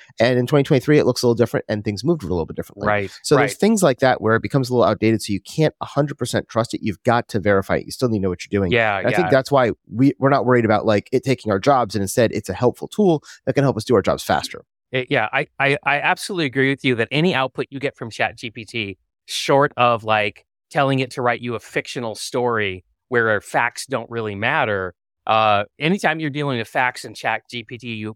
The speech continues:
Speaker 2: you must scrutinize the results because it's just not there yet. It, you cannot trust it completely with something as important as your economic future.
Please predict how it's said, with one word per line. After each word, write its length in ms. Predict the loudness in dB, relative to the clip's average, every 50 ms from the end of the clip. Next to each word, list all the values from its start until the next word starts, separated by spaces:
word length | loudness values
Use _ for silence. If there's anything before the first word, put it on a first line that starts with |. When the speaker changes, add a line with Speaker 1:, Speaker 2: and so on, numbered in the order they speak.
| _ -14
Speaker 2:
you 180 | -12 -8 -8
must 280 | -2 -2 -2 -2 -2 -4
scrutinize 520 | -6 -6 -6 -6 -4 -2 -2 -2 -2 -4
the 80 | -6 -10
results 480 | -10 -6 -4 -2 -2 -2 -2 -4 -10 -20 _ _ _ _ _ _
because 280 | -6 -4 -2 0 0 0
it's 140 | -2 -2 -4
just 200 | -4 -6 -4 -2
not 180 | -2 -2 -2 -2
there 200 | 0 2 2 2
yet. 260 | 0 -2 -4 -6 -6
It, 140 | -8 -12 -14 _
you 140 | -16 -18 -18
cannot 460 | -18 -10 -6 -4 -4 -2 -4 -6 -8
trust 300 | -4 -4 -4 -4 -4 -8
it 80 | -18 -18
completely 560 | -18 -18 -18 -16 _ -10 -10 -8 -6 -6 -6 -4
with 260 | -4 -4 -4 -4 -8 _ _ _ _ _
something 360 | _ -2 0 0 0 0 0 0
as 120 | 0 -2
important 440 | -4 -8 -4 -2 -2 0 0 0 -2
as 140 | -2 -2 -4
your 100 | -4 -4
economic 500 | -4 -4 -2 -4 -4 -2 -4 -6 -8 -10
future. 460 | -8 -8 -8 -8 -6 -8 -8 -8 -10